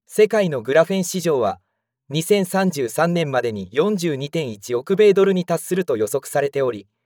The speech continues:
建築分野のグラフェン強化コンクリートやエネルギー、水効率技術製品など、幅広い商業応用が進んでいます。グラフェンマニュファクチャリンググループが生産成長最高責任者を任命し、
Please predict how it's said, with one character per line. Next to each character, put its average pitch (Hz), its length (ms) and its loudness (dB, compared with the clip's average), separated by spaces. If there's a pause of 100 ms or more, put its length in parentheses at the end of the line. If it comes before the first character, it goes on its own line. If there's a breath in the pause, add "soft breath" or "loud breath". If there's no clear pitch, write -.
(460)
建 190 240 0
築 196 240 -2
分 202 180 2
野 170 100 2
の 113 120 -4
グ 131 120 -2
ラ 175 120 6
フ 180 80 -4
ェ 165 80 -4
ン - 20 -8
強 170 240 -2
化 175 140 -2
コ 185 120 -2
ン 185 60 -2
ク 180 140 -2
リ 180 140 0
ー - 20 -8
ト 120 140 -2
や 90 120 -4
エ 92 80 -10
ネ 151 160 -2
ル 185 80 2
ギ 120 140 -6
ー、 95 120 -16 (500)
水 151 260 -4
効 202 180 6
率 185 240 0
技 170 120 -4
術 190 180 -4
製 202 180 6
品 160 220 -4
な 120 100 -2
ど、 101 160 -4 (400)
幅 143 260 4
広 196 240 4
い 180 60 2
商 156 240 2
業 180 300 2
応 180 80 0
用 143 160 0
が 104 100 -8
進 - 280 -8
ん 147 40 -6
で 139 80 -4
い 117 80 -4
ま 104 140 -8
す。 - 180 -18 (380)
グ 156 140 -2
ラ 190 120 6
フ 214 80 0
ェ 208 80 2
ン 190 60 0
マ 202 100 2
ニ 196 80 0
ュ - 20 -2
フ 202 100 0
ァ - 20 2
ク - 100 -8
チ - 80 2
ャ 185 60 4
リ 196 100 0
ン 190 60 0
グ 185 120 -2
グ 180 120 0
ル 180 140 0
ー - 20 -10
プ 131 120 -6
が 98 140 -6
生 190 260 2
産 196 220 -2
成 190 220 0
長 127 240 -2
最 170 240 2
高 202 160 2
責 190 240 -2
任 202 160 -2
者 143 180 0
を 98 60 -4
任 113 200 -8
命 131 160 -4
し、 - 280 -12